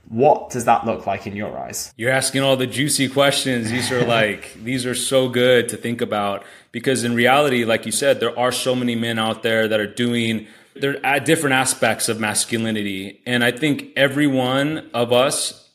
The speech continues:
Speaker 2: whether it be male or female, have an energy source. It's either masculine dominant or feminine dominant.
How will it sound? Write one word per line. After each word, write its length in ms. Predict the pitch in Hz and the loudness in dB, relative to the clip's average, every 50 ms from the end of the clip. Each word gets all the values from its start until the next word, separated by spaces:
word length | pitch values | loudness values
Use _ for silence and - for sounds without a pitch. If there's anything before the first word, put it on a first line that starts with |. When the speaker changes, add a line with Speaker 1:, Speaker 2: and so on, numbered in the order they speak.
| _ - | _ -14
Speaker 2:
whether 440 | 113 113 117 120 120 120 117 117 117 | -12 -8 -2 0 0 2 4 4 2
it 200 | 113 117 113 117 | 4 2 -2 -2
be 120 | 117 113 110 | -4 -4 -2
male 400 | 104 104 107 110 117 120 123 131 | -2 -2 0 2 2 2 2 2
or 160 | 123 107 104 | 0 -2 -4
female, 600 | 104 - 117 117 123 135 139 147 156 160 160 - - - - - _ _ _ _ - | -6 -4 -4 -2 0 0 0 0 0 -2 -4 -8 -16 -20 -20 -20 _ _ _ _ -10
have 300 | - - 135 143 131 127 | -2 2 2 2 2 2
an 100 | 127 120 | 2 2
energy 320 | 123 127 127 120 104 104 | 2 2 0 0 -2 -2
source. 400 | 98 - - 104 98 95 92 - | -4 -4 -2 -2 -4 -4 -4 -6
It's 180 | - 117 107 - | -6 -4 0 2
either 480 | 117 123 123 123 120 113 113 - - 110 | 2 2 4 2 0 0 -2 -6 -10 -6
masculine 600 | 117 120 113 117 120 - - 139 127 127 123 117 | -2 0 0 2 0 0 -2 -2 -2 -2 0 0
dominant 560 | 113 113 120 131 143 147 156 160 160 151 - | 2 0 0 0 -2 -2 -2 -2 -2 -2 -2
or 100 | 117 110 | -4 -6
feminine 640 | 110 - - 123 123 127 123 110 107 101 98 92 90 | -6 -2 0 0 2 2 2 0 0 -2 -4 -6 -2
dominant. 520 | - 117 110 107 104 101 95 90 82 - | -2 0 0 0 -2 -4 -6 -6 -10 -10